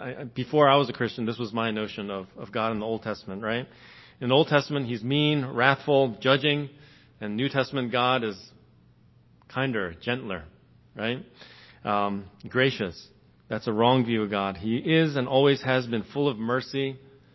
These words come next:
everlasting loving kindness, patient, compassionate, and of course, holy, righteous, and wrathful. Old Testament, New Testament, this is the same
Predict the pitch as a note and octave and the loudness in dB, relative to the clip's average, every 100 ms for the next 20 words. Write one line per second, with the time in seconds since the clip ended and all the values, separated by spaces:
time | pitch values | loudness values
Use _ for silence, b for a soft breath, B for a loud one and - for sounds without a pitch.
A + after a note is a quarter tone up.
0 | b b b _ - D3+ D3+ C#3+ B2+ C3+ | b b b _ 0 2 4 4 4 2
1 | - C#3+ B2+ A#2 B2 B2+ - C3 C3 C3 | 0 0 2 2 2 2 0 0 2 0
2 | B2+ - - b b _ - E3 D#3+ E3 | -2 -10 -20 b b _ 0 0 2 0
3 | D#3+ - - b b b b b b A#2+ | 0 -4 -20 b b b b b b -8
4 | - D3 D#3 D#3+ D#3 D#3 - - _ _ | 2 2 4 2 2 0 -8 -20 _ _
5 | _ _ _ _ - B2+ D#3 - C#3+ D3 | _ _ _ _ -4 -2 0 -2 2 2
6 | D#3+ - - _ _ - C3+ C#3+ D3 C#3 | 2 -10 -20 _ _ -2 0 2 0 -6
7 | - _ - A#2 A#2+ B2+ A2 - _ _ | -14 _ -4 -4 -2 -6 -6 -12 _ _
8 | - G#2+ G#2 A2+ A2+ G#2+ F#2 - b b | -10 -4 0 0 0 -6 -6 -10 b b
9 | b b b b C3 D3+ D#3+ D3+ D3+ C#3 | b b b b 4 6 6 0 2 -2
10 | C3+ C3+ C3+ C3+ A#2+ G#2+ A#2 G2+ - A2+ | -2 -2 -2 -2 -8 -8 -12 -14 -6 -4
11 | A2+ A2+ | -2 -4